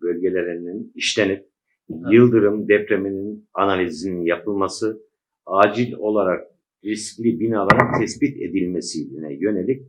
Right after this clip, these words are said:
Speaker 1: e, bir önergemiz vardı. Bunu Sayın Genel Başkan Yardımcımız Doktor Mustafa Hidayet Vahapoğlu Bey de, e, Meclis Genel Kurulu'nda dile getirdi. Ayrıca,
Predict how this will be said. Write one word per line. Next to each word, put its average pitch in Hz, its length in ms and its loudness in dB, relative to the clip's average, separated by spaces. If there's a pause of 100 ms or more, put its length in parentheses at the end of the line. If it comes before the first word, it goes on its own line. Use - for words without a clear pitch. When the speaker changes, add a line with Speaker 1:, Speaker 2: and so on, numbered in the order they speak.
(420)
Speaker 1:
e, 87 360 -2
bir 101 160 2
önergemiz 101 600 -2
vardı. 107 440 0 (400)
Bunu 110 420 0
Sayın 110 340 -2
Genel 98 280 -2
Başkan 98 360 -4
Yardımcımız 92 840 -6 (340)
Doktor 92 520 -4
Mustafa 87 540 -8
Hidayet 90 440 -2
Vahapoğlu 87 560 -4
Bey 95 200 2
de, 92 240 -6 (380)
e, 85 120 -2
Meclis 92 560 -2
Genel 104 300 -2
Kurulu'nda 82 480 -6
dile 87 180 -2
getirdi. 87 400 -4
Ayrıca, 95 500 -2